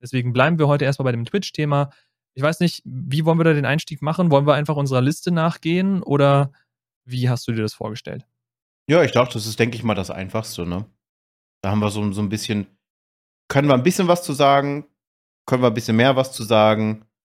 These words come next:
Speaker 2: können wir uns drüber auslassen und, äh, dann schauen wir einfach mal, wie das mit der Zeit aussieht. Und ich hoffe nur,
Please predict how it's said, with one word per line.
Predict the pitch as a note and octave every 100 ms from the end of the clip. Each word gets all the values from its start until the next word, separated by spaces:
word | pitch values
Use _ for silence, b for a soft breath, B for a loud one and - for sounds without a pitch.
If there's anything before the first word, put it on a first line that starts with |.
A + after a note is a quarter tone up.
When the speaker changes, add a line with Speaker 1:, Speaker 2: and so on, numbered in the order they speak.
| -
Speaker 2:
können | B2+
wir | B2
uns | A2+
drüber | - A2+ G#2+
auslassen | C3 F3 D3+ D3 - C#3 C3+
und, | - A#2 A2+ G#2+ G#2
äh, | - G2+ G2 F#2+ -
dann | F#2 F2+
schauen | - F#2
wir | F2+
einfach | F2+
mal, | F2+ F2+ F2
wie | F2+
das | E2+ - _ _ _ _ _ _ _ _ _ -
mit | G#2
der | G#2 G2
Zeit | G#2 F#2+ F#2
aussieht. | F#2 - G2 G2+
Und | G2
ich | F#2
hoffe | - G2 G2+
nur, | G2+ G2+ G2+ F#2+ F#2 F#2